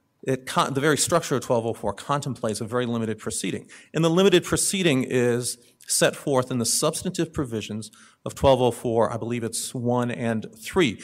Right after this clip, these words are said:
So, for example, there has to be a certificate from the state party saying that the candidate's a bona fide candidate.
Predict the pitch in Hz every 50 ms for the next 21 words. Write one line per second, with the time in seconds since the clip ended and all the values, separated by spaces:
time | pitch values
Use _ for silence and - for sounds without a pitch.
0 | - - - - - - 117 117 - 139 135 131 120 107 117 110 107 104 135 127
1 | 127 123 - 131 120 - - - 127 120 - - - 151 - - 160 147 147 139
2 | 131 - 139 123 - - 151 135 123 117 - - 120 117 117 - 110 104 101 107
3 | 120 120 - - - - _ - - - 120 117 120 117 117 113 - - 120 113
4 | - - - 117 110 110 107 110 107 - 123 113 107 104 110 110 107 104 - 110
5 | 104 95 - - 120 95 92 -